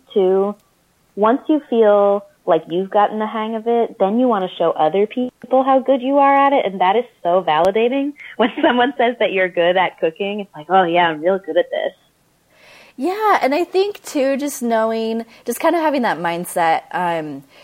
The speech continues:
Speaker 2: because when you share food with others, it, it's such a wonderful thing, but it's also super nerve-wracking.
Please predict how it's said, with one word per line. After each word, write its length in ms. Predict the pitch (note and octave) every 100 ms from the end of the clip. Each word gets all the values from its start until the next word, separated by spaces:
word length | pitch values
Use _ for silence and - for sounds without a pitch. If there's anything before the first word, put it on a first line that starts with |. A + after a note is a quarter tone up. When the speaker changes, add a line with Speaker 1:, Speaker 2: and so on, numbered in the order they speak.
| -
Speaker 2:
because 380 | A3+ B3 A#3+ G#3 -
when 220 | G3 A#3+
you 200 | B3 C4+
share 340 | B3 - A3 A#3+
food 200 | - A#3
with 160 | A#3+
others, 680 | - E3+ D#3+ D3+ D#3 D#3 - - - - _ _ _ _ _ -
it, 380 | A3 G3+ - -
it's 180 | A3+ -
such 220 | A#3+ A3+
a 60 | B3+
wonderful 440 | F#3 F3+ F#3+ F#3+
thing, 280 | - F3 F#3
but 100 | F3+
it's 140 | F3
also 360 | - E3+ - F3+
super 420 | - - D#3+ D#3+
nerve-wracking. 1040 | D3+ C#3 C#3+ E3 E3 E3+ F#3 A3+ A#3 C4